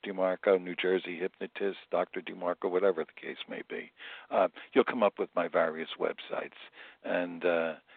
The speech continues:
my number that you can give me a ring if you ever want to speak to me about anything is,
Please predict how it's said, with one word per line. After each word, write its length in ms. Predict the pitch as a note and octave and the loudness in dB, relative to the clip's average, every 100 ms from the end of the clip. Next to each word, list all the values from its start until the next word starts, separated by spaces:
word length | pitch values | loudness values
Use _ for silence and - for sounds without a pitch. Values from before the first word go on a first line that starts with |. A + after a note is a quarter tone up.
| - _ - | -20 _ -4
my 180 | A2+ A2 | 0 2
number 540 | A#2 C#3 A2+ F#2 G#2 - - - | 4 4 6 4 2 -10 -6 4
that 140 | G2+ | 4
you 100 | G#2 | 4
can 120 | F#2 F#2 | -4 2
give 140 | G2 | 2
me 140 | F#2+ | 2
a 80 | F#2 | -2
ring 420 | F2+ G#2 G#2 F#2 | 0 -2 -4 -6
if 220 | F2+ E2+ - | -4 -4 -4
you 120 | F#2 F#2 | 2 4
ever 160 | F#2+ | 4
want 200 | F#2 F2+ | 2 0
to 40 | - | -6
speak 220 | - A#2+ - | -4 -4 -6
to 60 | |
me 120 | F2+ F2 | -6 -2
about 280 | E2+ E2+ | 2 2
anything 500 | D#2+ E2 E2 E2 G2+ G#2+ - - - - | 0 -4 -8 -8 -10 -10 -16 -16 -12 0
is, 320 | G2 F2+ | 4 4